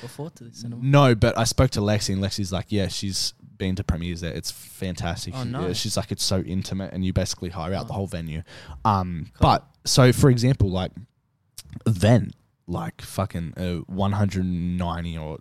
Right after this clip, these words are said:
Speaker 2: two hundred seat cinema, two point six thousand, right?
Speaker 1: Mm.
Speaker 2: This one, three hundred and fifty, and by the way, that's only for, like, two hours, whatever.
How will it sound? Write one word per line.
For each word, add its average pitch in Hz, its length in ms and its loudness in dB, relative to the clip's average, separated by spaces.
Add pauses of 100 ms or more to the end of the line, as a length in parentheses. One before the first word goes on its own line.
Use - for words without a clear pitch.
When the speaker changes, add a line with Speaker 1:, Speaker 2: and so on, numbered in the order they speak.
(140)
Speaker 2:
two 113 120 -2
hundred 90 240 -2
seat 87 160 -4
cinema, 85 260 -4
two - 140 -12
point 95 220 -8
six - 200 -10
thousand, - 340 -6
right? 80 200 0 (280)
Speaker 1:
Mm. 110 40 -14
Speaker 2:
This 131 180 2
one, 104 180 0 (280)
three 135 220 4
hundred 131 320 6
and 110 120 4
fifty, 120 140 4
and 135 120 4
by 147 140 6
the 131 60 2
way, 110 140 2
that's 110 200 -2
only 107 140 -2
for, 107 140 -6
like, 95 140 -4 (200)
two 110 180 2
hours, 98 220 6
whatever. 95 260 0